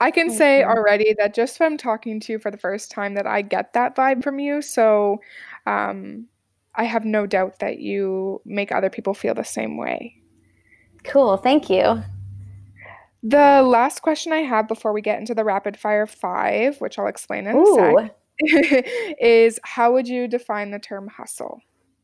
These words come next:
Speaker 2: As we were talking earlier, I thought I should have Googled the definition of that
Speaker 1: <laughs>
Speaker 2: word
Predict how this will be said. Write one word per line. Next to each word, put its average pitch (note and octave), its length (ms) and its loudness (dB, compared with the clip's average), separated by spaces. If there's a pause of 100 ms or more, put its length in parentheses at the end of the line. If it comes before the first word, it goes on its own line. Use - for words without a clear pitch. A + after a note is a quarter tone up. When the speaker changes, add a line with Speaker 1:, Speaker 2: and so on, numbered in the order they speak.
(1800)
Speaker 2:
As A3 160 4
we A#3 100 6
were A#3 80 8
talking A#3+ 360 2
earlier, A3 400 4
I F#3 140 2
thought F#3 280 2
I F#3 80 -2
should G3 220 -8
have F#3+ 140 -8
Googled F#3+ 480 -2
the F3+ 180 -4
definition F#3 600 -6
of F3+ 120 -6
that E3+ 220 0
Speaker 1:
<laughs> F3 40 -2
Speaker 2:
word G#3+ 640 4